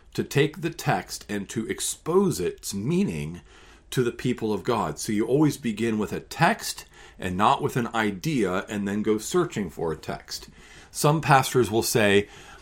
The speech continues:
"Hmm, I really want to preach a five-part series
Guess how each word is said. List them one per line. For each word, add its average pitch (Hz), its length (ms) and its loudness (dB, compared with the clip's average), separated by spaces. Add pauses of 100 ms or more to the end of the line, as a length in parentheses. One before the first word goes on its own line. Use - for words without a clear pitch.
(220)
"Hmm, 247 260 6
I 180 80 4
really 208 360 8
want 139 220 4
to 110 60 0
preach 147 360 -2
a 101 60 -4
five-part 131 680 0
series 107 580 -2